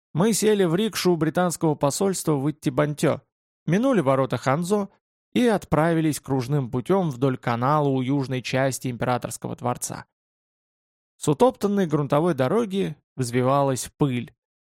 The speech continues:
но в сравнении с Лондоном тут было чисто и спокойно. Порой я замечал совершенно непугливых на вид птичек, вот уж диво для столицы. С того самого мига, как я ступил на землю Якогамы,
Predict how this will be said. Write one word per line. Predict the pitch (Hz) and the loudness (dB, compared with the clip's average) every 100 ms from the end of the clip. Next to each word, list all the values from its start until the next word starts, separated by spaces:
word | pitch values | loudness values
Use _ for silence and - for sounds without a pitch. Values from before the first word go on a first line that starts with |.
| - | -4
но | 135 | -2
в | 127 | 0
сравнении | 143 147 165 156 151 | 0 2 2 2 0
с | - | 0
Лондоном | 160 233 226 151 127 120 | 0 0 2 0 0 -2
тут | 180 175 | -2 0
было | 175 175 | 0 0
чисто | 151 156 143 - | 0 -2 -2 -4
и | |
спокойно. | 123 - 117 - - 110 _ _ _ _ _ _ _ _ - | -6 -6 -8 -8 -10 -20 _ _ _ _ _ _ _ _ 0
Порой | 147 233 226 | 4 4 4
я | 214 | 2
замечал | 175 180 165 - 190 196 190 160 _ | 2 0 0 0 2 2 0 -4 _
совершенно | - 147 143 180 185 | -4 -2 0 0 0
непугливых | 175 165 151 139 156 160 143 | 0 0 0 0 2 2 0
на | 143 | 0
вид | 131 139 - | 0 0 -4
птичек, | - 170 143 - - _ - | -8 -2 -2 -4 -14 _ -4
вот | 151 202 | -4 -2
уж | 139 120 | -2 -2
диво | 120 123 123 | -2 -2 0
для | 120 | -2
столицы. | 120 - 127 127 - - - _ _ _ _ _ _ _ | -4 -2 -2 -2 -6 -14 -16 _ _ _ _ _ _ _
С | - | 0
того | 160 | 2
самого | 196 202 214 202 180 | 4 2 2 2 2
мига, | 175 220 220 131 123 | 0 0 0 0 -2
как | - 120 | -2 -2
я | 143 185 | 0 0
ступил | - 147 127 190 165 | 0 -4 -2 -2 0
на | 135 | -2
землю | 127 190 165 | 0 -2 0
Якогамы, | 135 127 135 131 190 240 226 | 0 0 -2 0 0 0 -2